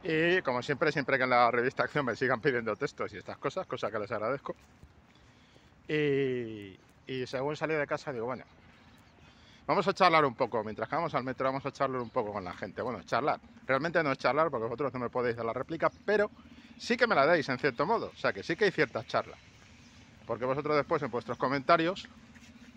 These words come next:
positivos, negativos, eh, coincidiendo o discrepando, da igual, eh, sí que mantenemos alguna forma de comunicación, que es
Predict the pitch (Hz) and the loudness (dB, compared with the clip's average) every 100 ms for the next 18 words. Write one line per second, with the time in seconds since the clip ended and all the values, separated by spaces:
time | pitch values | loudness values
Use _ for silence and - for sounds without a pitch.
0 | - - - - - - - - 123 123 | -20 -20 -20 -20 -20 -20 -20 -14 -10 -8
1 | - 135 135 131 120 113 143 131 135 139 | -2 2 2 2 0 0 0 2 4 2
2 | - - - - - - - - - - | 0 -10 -20 -20 -20 -20 -20 -20 -20 -20
3 | - 113 107 113 110 98 98 135 139 123 | -12 -8 -8 -8 -8 -10 -8 -2 0 2
4 | 135 156 151 147 143 139 135 117 - - | 2 4 6 6 6 4 4 2 -6 -20
5 | - - - - 127 127 120 117 135 135 | -20 -20 -20 -8 -6 -4 -4 -2 0 0
6 | 131 139 - 98 90 113 120 - - - | -2 -8 -10 -10 -4 -4 -4 -18 -20 -20
7 | - - - - - - - 143 131 127 | -20 -20 -20 -20 -20 -20 -6 0 2 2
8 | 120 113 104 101 - 165 165 151 147 139 | 2 0 -2 -6 0 2 2 2 2 2
9 | 135 147 139 143 131 139 143 - 139 131 | 2 2 2 2 2 4 4 2 2 2
10 | 127 123 107 110 104 - 147 147 - 131 | 2 -2 -4 -6 -4 0 -2 -2 -2 0
11 | 165 - | 0 -6